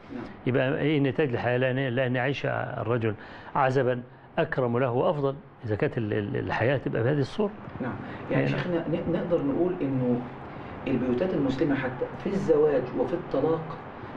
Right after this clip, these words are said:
Speaker 1: بعيدة كل بعد عن هذا المنحى وهذا المنهج في معظمها يعني.
Speaker 2: أي في معظمها،
Speaker 1: يعني،
Speaker 2: آه،
Speaker 1: يعني
Speaker 2: في
Speaker 1: ما،
Speaker 2: معظمها.
Speaker 1: ما بقيناش نلاقي حد حتى وهو بيتزوج، بقينا نلاقي الموضوع سهل جدًا، زوجتك بنتي على كتاب الله وسنة رسول الله، الصداقة المسلمة بيننا، ونعمل فرح وشريط فيديو وبتاع، والحياة انتهت على كده.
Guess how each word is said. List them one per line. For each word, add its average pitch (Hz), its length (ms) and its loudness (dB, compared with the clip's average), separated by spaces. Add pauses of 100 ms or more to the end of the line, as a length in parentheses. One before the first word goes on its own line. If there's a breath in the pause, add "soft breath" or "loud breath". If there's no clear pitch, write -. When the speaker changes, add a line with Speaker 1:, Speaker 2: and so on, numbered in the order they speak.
(120)
Speaker 1:
بعيدة 156 480 4
كل 156 160 2
بعد 147 240 4
عن 123 180 0
هذا 143 180 2
المنحى 135 360 2
وهذا 139 200 0
المنهج 123 320 2 (120)
في 127 60 0
معظمها 120 540 4
يعني. 95 160 -2 (140)
Speaker 2:
أي 185 140 4
في 190 140 4
معظمها، 139 380 4
Speaker 1:
يعني، 98 140 0
Speaker 2:
آه، 117 160 2
Speaker 1:
يعني 123 140 0
Speaker 2:
في 139 120 2
Speaker 1:
ما، 120 60 2
Speaker 2:
معظمها. 98 220 2
Speaker 1:
ما 90 80 0
بقيناش - 380 -2
نلاقي 156 200 4
حد 143 260 0
حتى 160 240 0
وهو 165 140 6
بيتزوج، 143 640 4 (480 loud breath)
بقينا 151 180 4
نلاقي 139 180 6
الموضوع 143 320 4
سهل 131 300 2
جدًا، 139 220 2
زوجتك 131 360 2
بنتي 131 220 2
على 123 120 4
كتاب 139 180 2
الله 135 160 4
وسنة 135 220 2
رسول 127 240 0
الله، 135 120 4
الصداقة 131 300 0
المسلمة 131 280 2
بيننا، 139 300 4 (300 loud breath)
ونعمل 139 320 4
فرح 139 360 2
وشريط 135 300 0
فيديو 135 300 0
وبتاع، - 200 4
والحياة - 220 2
انتهت - 240 4
على 254 140 4
كده. 175 240 4